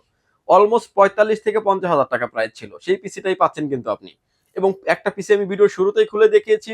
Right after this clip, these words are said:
প্রতিটা পার্ট থাকবে সার্টিফাইড প্রোডাক্ট। এবং এসপির ক্ষেত্রে, ডেলের ক্ষেত্রে, প্রতিটা যেটাই নেন না কেন আপনি, সেটাই আপনি নিতে পারবেন। ভিউয়ার্স, টেন জেনারেশনের পরে আমরা মোস্ট ডিমান্ডেবল যে পিসি আছে,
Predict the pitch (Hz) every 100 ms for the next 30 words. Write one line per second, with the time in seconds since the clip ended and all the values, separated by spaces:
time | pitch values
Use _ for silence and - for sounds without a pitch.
0 | 214 202 208 202 185 175 - 185 180 208
1 | - 156 151 139 - 117 98 - _ _
2 | _ 151 170 196 208 - 214 226 220 226
3 | 190 170 196 190 208 196 220 220 247 262
4 | 202 160 226 247 208 170 156 147 139 -
5 | 202 _ _ - 165 165 - 156 160 156
6 | 120 113 98 _ _ _ _ _ 170 214
7 | - 220 226 233 233 220 226 226 214 214
8 | 202 196 175 180 160 165 190 190 190 190
9 | 185 175 170 175 170 165